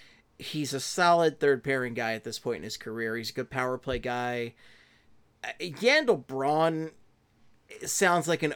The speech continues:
okay <laughs> third pairing. It doesn't necessarily sound like anything I, I'd be really thrilled about, but it's,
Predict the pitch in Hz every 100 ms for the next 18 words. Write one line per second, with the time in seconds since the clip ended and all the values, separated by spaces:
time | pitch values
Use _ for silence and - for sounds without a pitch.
0 | - 143 147 - 139 147 143 - - -
1 | 240 185 180 - 185 208 226 240 240 -
2 | 180 208 - 147 160 - - 170 165 147
3 | 139 147 143 135 110 - - - - -
4 | 160 156 135 151 135 123 - 131 127 131
5 | 123 135 123 - 110 123 139 156 156 151
6 | 160 - 147 123 120 - - - 165 -
7 | -